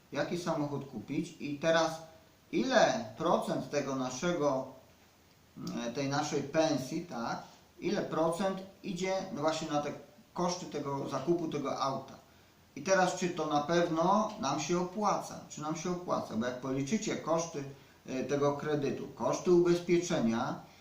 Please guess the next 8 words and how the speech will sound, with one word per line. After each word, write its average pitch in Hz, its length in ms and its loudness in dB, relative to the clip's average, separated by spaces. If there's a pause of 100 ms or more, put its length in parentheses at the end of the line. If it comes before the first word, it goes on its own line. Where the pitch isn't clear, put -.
(680)
to 135 1000 2 (100)
nowych, 156 640 2 (440)
nie, 175 300 0
nie 185 140 -2
wychodzą 190 460 2
to 185 100 -2
małe 170 300 4
sumy. 131 540 0